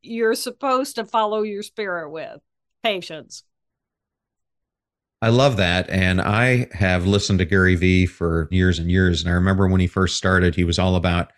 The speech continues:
Speaker 2: "It's gotta be the hustle. It's gotta be this. You gotta be going out after that." And somewhere along the line, he must have gotten some coaching because his message shifted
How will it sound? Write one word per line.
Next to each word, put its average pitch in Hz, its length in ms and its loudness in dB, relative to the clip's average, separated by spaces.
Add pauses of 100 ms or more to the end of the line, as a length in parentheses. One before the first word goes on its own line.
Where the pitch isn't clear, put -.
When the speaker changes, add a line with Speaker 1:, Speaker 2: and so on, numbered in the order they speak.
(260)
Speaker 2:
"It's - 120 -18
gotta 101 240 0
be 101 100 2
the 92 80 2
hustle. 95 400 0
It's 82 140 -6
gotta 95 200 0
be 92 120 2
this. 90 340 0
You 90 60 -4
gotta 87 180 -2
be 92 80 2
going 95 260 2
out 95 280 0 (240)
after 95 300 -2
that." 82 280 0
And 85 300 0 (720)
somewhere 156 640 2
along 110 540 4 (220)
the 104 120 0
line, 92 460 2
he 95 180 0
must 95 240 0
have 95 100 -10
gotten 92 240 -2
some 90 140 -8
coaching 101 480 0
because 85 540 -2 (800)
his 101 260 0
message 104 380 0
shifted - 680 0